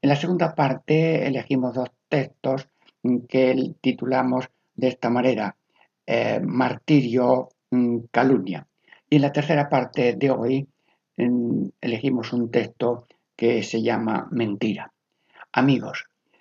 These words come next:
le pedimos a Dios, Padre, Hijo y Espíritu Santo y a la Virgen, que amigos de la verdad y fuentes de la verdad,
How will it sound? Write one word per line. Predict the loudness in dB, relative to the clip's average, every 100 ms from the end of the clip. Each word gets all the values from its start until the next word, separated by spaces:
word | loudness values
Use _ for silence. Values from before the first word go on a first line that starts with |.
| _ _ _
le | 2 2
pedimos | 4 2 4 2 -2
a | -2
Dios, | 0 0 -4 -12 _
Padre, | -2 -2 0
Hijo | -2 -2
y |
Espíritu | -4 -4 -4
Santo | -4 -2 -2
y | -2
a |
la | 0
Virgen, | -2 0 -2 -2 -8 _ _ _ _ _ _ _ -2 -2
que | 0 2 0 -2
amigos | 2 6 6 4
de | 2
la | 2
verdad | 0 0 -2
y | -2 0
fuentes | 0 0 -2
de |
la | 0
verdad, | -2 -2 -2 -4